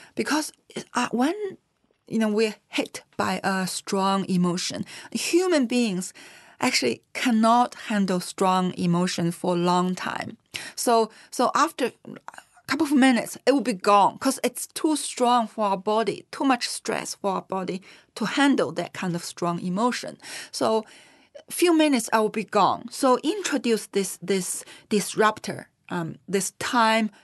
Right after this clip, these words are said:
disruptor. Just get away and come back, talk about later.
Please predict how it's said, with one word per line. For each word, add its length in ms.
disruptor. 640
Just 240
get 180
away 340
and 180
come 240
back, 380
talk 280
about 400
later. 480